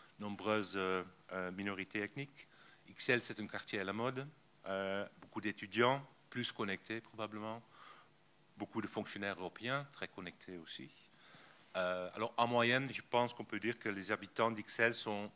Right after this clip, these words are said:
ils ont plus de compétences numériques que, euh, les habitants de Molenbeek. Euh, alors,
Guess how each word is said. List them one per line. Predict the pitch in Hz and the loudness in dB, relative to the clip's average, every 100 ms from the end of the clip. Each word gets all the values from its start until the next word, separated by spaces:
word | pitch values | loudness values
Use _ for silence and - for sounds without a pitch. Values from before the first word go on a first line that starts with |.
| - | -12
ils | 104 107 | -4 2
ont | 107 104 | 2 0
plus | - 123 | -4 -4
de | - | -4
compétences | - 104 107 - 101 - | -6 -6 -4 -4 -6 -6
numériques | 101 101 107 - - - - - - - | -8 -6 -6 -8 -20 -20 -20 -20 -20 -12
que, | - 95 92 92 90 - - | 0 2 4 2 -4 -16 -10
euh, | 85 85 | -8 -6
les | 85 | -4
habitants | 98 87 - 92 | -4 -4 -2 -2
de | 90 80 80 78 | -2 -6 -6 -8
Molenbeek. | 85 92 92 98 87 - - - - - - - - - | -4 -2 -2 -2 -4 -4 -16 -20 -20 -20 -20 -20 -20 -2
Euh, | 90 90 90 87 90 90 - - - - - - - - - - - - - _ - - - | 2 4 4 0 -8 -10 -14 -20 -20 -20 -20 -20 -20 -20 -20 -20 -20 -20 -20 _ -20 -14 -4
alors, | 104 | -2